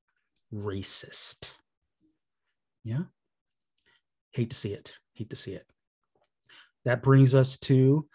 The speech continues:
another defensive pick, uh, the East Southeast Asian delegation.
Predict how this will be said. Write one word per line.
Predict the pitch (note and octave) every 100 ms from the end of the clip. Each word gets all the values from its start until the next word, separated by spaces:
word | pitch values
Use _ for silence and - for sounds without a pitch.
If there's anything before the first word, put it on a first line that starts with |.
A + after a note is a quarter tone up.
| _ -
another | C3 C3 A#2
defensive | G#2+ B2+ A#2+ C3 B2 - A2+ -
pick, | C3 C#3+ - _ _ _ _ -
uh, | A#2 A2 A2
the | A2 A2 _ _ _
East | D3 C3+ -
Southeast | C3 B2+ D#3 C3+ -
Asian | C3 C3 C3
delegation. | C3 C3 B2 C3+ C3+ D3 D3